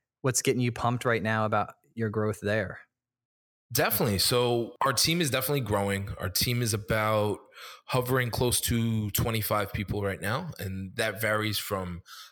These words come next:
Speaker 2: uh, sales and biz dev to marketing to, uh, video content to developers. Um, we run in a Scrum environment. So we have a daily, uh, Skype call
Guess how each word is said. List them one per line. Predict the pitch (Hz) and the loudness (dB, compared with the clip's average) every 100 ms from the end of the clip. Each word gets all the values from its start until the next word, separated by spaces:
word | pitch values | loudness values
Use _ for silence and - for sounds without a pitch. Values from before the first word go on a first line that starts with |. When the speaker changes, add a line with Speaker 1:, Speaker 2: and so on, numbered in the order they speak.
| _ | _
Speaker 2:
uh, | 90 85 80 73 71 _ _ - | -6 -4 -4 -8 -14 _ _ -2
sales | - - 156 147 139 120 | 0 2 2 4 2 0
and | 98 95 | -2 -2
biz | 123 117 | -2 -2
dev | 107 113 110 104 | 0 2 2 0
to | - 92 | -4 -2
marketing | 104 107 - 104 104 101 92 - | 0 0 -2 -2 -2 -6 -6 -4
to, | 92 92 90 87 - - - - | -4 -4 -4 -6 -10 -16 -10 -2
uh, | 90 87 85 123 | 0 0 -2 -2
video | 123 117 | 0 2
content | 104 117 104 95 104 98 95 - | 2 0 0 0 0 0 -2 -2
to | - 98 92 90 | -2 0 -2 -4
developers. | 90 98 87 80 71 67 - - - - - _ | -2 0 0 -2 -4 -4 -8 -10 -16 -16 -18 _
Um, | - 95 90 85 80 - _ _ | -2 0 0 -2 -6 -12 _ _
we | - 117 | -4 -2
run | 110 113 135 | 0 0 2
in | 131 107 | 2 2
a | |
Scrum | - - 117 | 0 2 0
environment. | 120 104 101 101 123 - - | 0 0 0 0 -2 -4 -8
So | - 95 | -4 -4
we | 95 95 | -4 -2
have | 101 98 | -2 0
a | 95 92 92 85 92 | 0 0 -2 -6 -4
daily, | 107 107 104 107 101 - - - - - | 0 2 2 0 -2 -6 -14 -16 -10 -4
uh, | 90 82 78 - | -2 -2 -2 0
Skype | - - - 123 110 - | 2 2 2 2 0 0
call | - 113 107 101 107 | 0 2 4 4 2